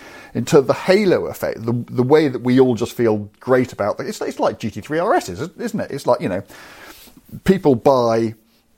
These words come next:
um, Cayennes and Macans and that sort of thing because Porsche make G T three R Ss and they want that association. Well, you know, people will in future buy Flying Spurs and Continental G Ts because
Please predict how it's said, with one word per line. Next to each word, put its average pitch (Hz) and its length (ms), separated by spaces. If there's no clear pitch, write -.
um, 110 680
Cayennes 110 440
and 104 100
Macans 107 360
and 101 120
that 95 160
sort 98 160
of - 80
thing 107 180
because 120 340
Porsche 117 300
make 104 140
G 104 100
T 95 60
three 101 180
R 92 120
Ss 90 100
and 85 140
they 90 100
want 95 220
that 95 140
association. - 640
Well, 95 260
you 127 80
know, 82 80
people 127 440
will 107 300
in 120 200
future 123 360
buy 92 260
Flying 98 260
Spurs 92 220
and 90 80
Continental 90 340
G 85 180
Ts 87 220
because 90 280